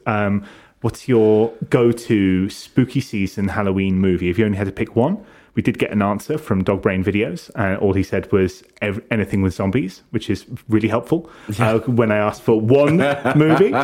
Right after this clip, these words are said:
Speaker 1: But anyway.
Speaker 2: Do you think he likes zombies?
Speaker 1: I think he must do.
Speaker 2: Fair enough. What about you? What's your go-to?
Speaker 1: The Thing.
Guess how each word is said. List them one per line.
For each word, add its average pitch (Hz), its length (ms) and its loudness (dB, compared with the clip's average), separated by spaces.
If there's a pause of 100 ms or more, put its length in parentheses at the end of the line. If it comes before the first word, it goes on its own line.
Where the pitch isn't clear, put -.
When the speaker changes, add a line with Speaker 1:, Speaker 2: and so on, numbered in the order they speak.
(640)
Speaker 1:
But 117 240 0
anyway. 117 420 2 (1000)
Speaker 2:
Do 117 80 -2
you 120 40 0
think 113 160 -2
he 117 60 0
likes 110 200 0
zombies? 95 520 -2
Speaker 1:
I 104 80 -6
think 104 220 -2
he 98 40 -2
must 92 240 -2
do. 92 120 -4 (1040)
Speaker 2:
Fair 87 100 -2
enough. 87 160 -2
What 123 80 2
about 117 180 2
you? 101 280 0
What's - 300 -6
your 110 240 0
go-to? 95 440 -2
Speaker 1:
The 107 100 2
Thing. 87 400 -4